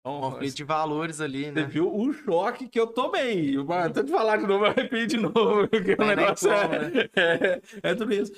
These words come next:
Speaker 1: Entendeu? Olha, olha esse processo. Mas ele realmente mudou minha vida, esse processo. Não, mudou
Speaker 2: Hum.
Speaker 1: a vida do rapaz que saiu.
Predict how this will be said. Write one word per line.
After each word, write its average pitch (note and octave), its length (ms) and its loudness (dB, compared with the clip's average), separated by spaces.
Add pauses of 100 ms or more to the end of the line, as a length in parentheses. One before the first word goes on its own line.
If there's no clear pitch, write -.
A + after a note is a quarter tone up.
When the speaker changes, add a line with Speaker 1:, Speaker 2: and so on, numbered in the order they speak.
(180)
Speaker 1:
Entendeu? G3+ 300 -2
Olha, A3 360 0
olha A#3 140 2
esse B3+ 140 -4
processo. F#3+ 420 0
Mas F3+ 300 0 (100)
ele D#3 280 0
realmente D#3+ 460 -2
mudou F3 220 -2
minha F#3 180 0
vida, G#3 220 -2
esse F3 100 -8
processo. D#3 360 -6
Não, E3+ 240 -2
mudou D#3+ 360 0
Speaker 2:
Hum. G#3+ 40 4
Speaker 1:
a - 20 2
vida C4 220 0
do C#4 100 -2
rapaz C4 380 -2
que - 80 -20
saiu. B3+ 440 -4